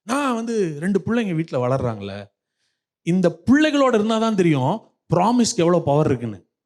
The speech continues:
நீங்க சும்மாலாம் பிள்ளைங்கள்ட்ட சொல்ல முடியாது. சும்மா வெளியே கூட்டு போறேன்னு சொல்லி பாருங்க,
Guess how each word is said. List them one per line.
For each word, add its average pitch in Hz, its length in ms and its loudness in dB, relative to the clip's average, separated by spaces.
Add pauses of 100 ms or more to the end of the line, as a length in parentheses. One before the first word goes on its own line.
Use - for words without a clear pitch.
(120)
நீங்க 220 300 -2
சும்மாலாம் 247 800 0
பிள்ளைங்கள்ட்ட 214 320 2
சொல்ல 185 220 0
முடியாது. 131 720 0 (340)
சும்மா 226 320 -2
வெளியே 226 320 0
கூட்டு 208 260 -2
போறேன்னு 214 260 0
சொல்லி 220 260 2
பாருங்க, 208 640 -4